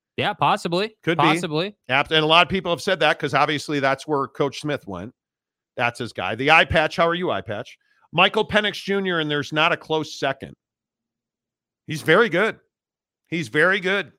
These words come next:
Speaker 2: I, I really value dual threat quarterbacks who run intelligently. And Michael Penix, I, I want more dual threat. I think,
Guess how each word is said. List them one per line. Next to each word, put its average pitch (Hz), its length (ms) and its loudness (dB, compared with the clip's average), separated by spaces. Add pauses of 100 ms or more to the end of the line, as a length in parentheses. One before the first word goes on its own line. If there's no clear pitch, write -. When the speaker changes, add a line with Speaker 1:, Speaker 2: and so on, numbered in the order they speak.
(140)
Speaker 2:
I, 185 580 2 (720)
I 196 220 6
really 226 440 -2
value 147 920 -2 (560)
dual 175 280 0
threat 180 300 2
quarterbacks 139 540 0
who 151 80 -4
run 135 240 -2
intelligently. 101 800 -8 (760)
And 151 460 2
Michael 190 340 2
Penix, - 680 -4 (260)
I, 156 560 -2 (1080)
I 147 140 4
want 165 240 0
more 160 160 0
dual 135 240 -4
threat. 117 340 -10 (680)
I 202 180 6
think, 240 300 -2